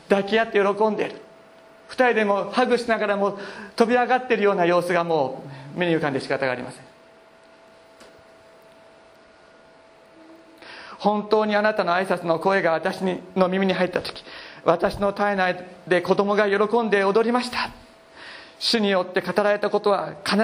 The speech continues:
ず実現すると信じきった人はなんと幸いなことでしょう」と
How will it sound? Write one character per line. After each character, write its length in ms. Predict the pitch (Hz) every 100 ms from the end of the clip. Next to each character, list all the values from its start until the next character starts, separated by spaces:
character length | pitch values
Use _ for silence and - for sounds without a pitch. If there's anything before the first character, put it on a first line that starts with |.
| 240
ず 120 | 247 240
実 240 | 220 202
現 200 | 233 233
す 80 | 240
る 80 | 240
と 120 | 170
信 200 | 202 202
じ 140 | 196
き 80 | -
っ 20 |
た 120 | -
人 140 | 190 180
は 80 | 170
な 240 | 175 262
ん 120 | 285
と 140 | - 220
幸 340 | 196 185 175
い 40 |
な 120 | 170 170
こ 80 |
と 100 | 170
で 120 | 165 160
し 120 | -
ょ 40 |
う」 20 | - - - - -
と 160 | - -